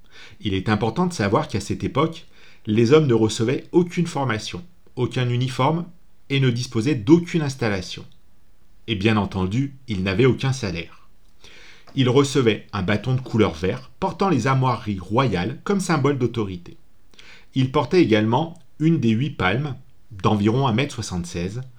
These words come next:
ou une demi-lance. Ils étaient exemptés du service militaire et du paiement de certains impôts. Les quadriléros ont été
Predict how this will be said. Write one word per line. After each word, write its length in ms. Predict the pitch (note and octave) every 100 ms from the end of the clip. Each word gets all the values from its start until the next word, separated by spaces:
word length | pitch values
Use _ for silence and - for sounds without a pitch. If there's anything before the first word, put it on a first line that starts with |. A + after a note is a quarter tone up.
| - - -
ou 240 | D3+ F3 - A#2+
une 160 | A2+
demi-lance. 680 | G#2+ B2+ G#2 F2 - - - - - - -
Ils 220 | D3+ B2
étaient 240 | D3 B2+ A#2
exemptés 500 | A2+ A2+ G#2+ A2 G#2+
du 100 | G2
service 400 | G2 F2 E2+ -
militaire 540 | F#2 G2+ F3 G3+ F#3+ - -
et 100 | E3
du 140 | D3+
paiement 380 | - G#2+ G#2+ D3+
de 100 | B2
certains 400 | - A2 A#2+ G#2
impôts. 340 | F2+ F2 F2+ - - - - - - - - - - - - - - -
Les 160 | G#2+ A2+
quadriléros 800 | B2 G#2+ - G2+ G#2+ D#3+ A3 - -
ont 140 | E3
été 400 | E3+ E3+ D#3+ D#3+